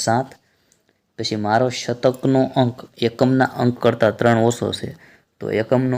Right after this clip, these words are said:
અંક કેટલો છે? તો કે પાંચ છે. એમાંથી પાંચમાંથી ત્રણ કાઢો તો કેટલા વધે? તો બે. એટલે કે બે, સાત અને પાંચ એટલે બસો ને પંચોતેર જવાબ આવશે.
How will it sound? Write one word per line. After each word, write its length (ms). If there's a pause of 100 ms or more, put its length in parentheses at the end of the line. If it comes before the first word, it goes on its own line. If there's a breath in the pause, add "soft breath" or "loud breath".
(120)
અંક 140
કેટલો 340
છે? 140
તો 140
કે 180
પાંચ 320 (160)
છે. 80 (420)
એમાંથી 460
પાંચમાંથી 460
ત્રણ 200
કાઢો 220
તો 100
કેટલા 280
વધે? 200
તો 160 (640 soft breath)
બે. 100 (540)
એટલે 340
કે 100
બે, 180 (140)
સાત 360
અને 180
પાંચ 280
એટલે 160
બસો 360
ને 140
પંચોતેર 580
જવાબ 240 (260)
આવશે. 340